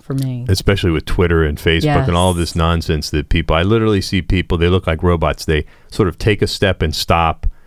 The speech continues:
Speaker 2: and they sort of stutter as you watch them kind of looking at the phone. You think, "Man, what is that doing to someone's brain?"
Speaker 1: <laughs> Right.
Speaker 2: Or just their, their attitude. Look, uh,
Speaker 1: Yes.
Speaker 2: you know, you've been, uh, you've had the Small Business University show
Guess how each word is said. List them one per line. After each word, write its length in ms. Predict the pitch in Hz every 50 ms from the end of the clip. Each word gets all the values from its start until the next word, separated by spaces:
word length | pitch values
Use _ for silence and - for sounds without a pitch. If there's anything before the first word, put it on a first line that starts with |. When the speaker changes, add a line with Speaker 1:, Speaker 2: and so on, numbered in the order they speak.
| - - -
Speaker 2:
and 80 | - 87
they 60 | 85
sort 180 | - - 101 85
of 60 | 78
stutter 520 | - - - - 113 101 101 92 85 80
as 120 | 80 82 82
you 100 | 92 90
watch 360 | 92 90 90 95 98 - -
them 100 | 90 85
kind 160 | - 90 82
of 80 | 78 78
looking 320 | 90 101 98 - 107 98
at 100 | 95 90
the 100 | - 90
phone. 380 | - 233 - 104 104 107 - 90
You 100 | 87 80
think, 120 | 85 85 82
"Man, 220 | 90 101 101 87
what 120 | 95 110 113
is 80 | 95
that 160 | 95 92 85 -
doing 220 | 92 92 92 87
to 60 | 90 85
someone's 340 | - 90 85 85 82 78
brain?" 440 | 78 76 87 90 92 92 92 87 85 -
Speaker 1:
<laughs> 40 | -
Right. 100 | - - - - -
Speaker 2:
Or 140 | - 117 107
just 260 | 101 104 120 110 -
their, 200 | - 113 107 101
their 200 | - - 107 104
attitude. 760 | 104 107 123 143 147 127 95 - - 87 73 69 67 67 69 - -
Look, 380 | 156 156 143 - 143 147 143 - -
uh, 120 | 117 113
Speaker 1:
Yes. 60 | - -
Speaker 2:
you 140 | 123 117
know, 200 | 110 101 92 90 - - -
you've 420 | - 107 104 117 151 180 180 160 139
been, 280 | 139 131 123 113 101 -
uh, 320 | - 95 87 85 80 78 80
you've 200 | 120 110 135 139
had 480 | 127 117 113 107 98 92 90 85 87 -
the 100 | - -
Small 280 | - - 98 90 85
Business 360 | 82 82 85 78 80 80 - -
University 640 | 82 80 80 76 76 78 76 76 - - 78 73 71
show 520 | - - - 73 71 71 69 67 65 -